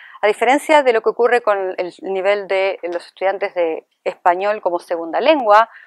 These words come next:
ustedes tienen marcos de referencia. O usan el europeo y van con el modelo del marco europeo y tienen A, B, C con sus subniveles,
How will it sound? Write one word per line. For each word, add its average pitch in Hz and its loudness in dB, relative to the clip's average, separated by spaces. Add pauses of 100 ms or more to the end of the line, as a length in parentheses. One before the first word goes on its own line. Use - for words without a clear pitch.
ustedes - 0
tienen 254 0
marcos 214 0
de 202 0
referencia. - -6 (560)
O 220 4
usan 349 2
el 330 6
europeo 254 4 (140)
y 214 -6
van 214 0
con 226 -4
el 208 -4
modelo 208 2
del 180 0
marco 202 4
europeo 214 4
y 226 0
tienen 165 -4
A, 190 6
B, 180 -8
C 392 -4
con 202 -8
sus - -16
subniveles, 311 -4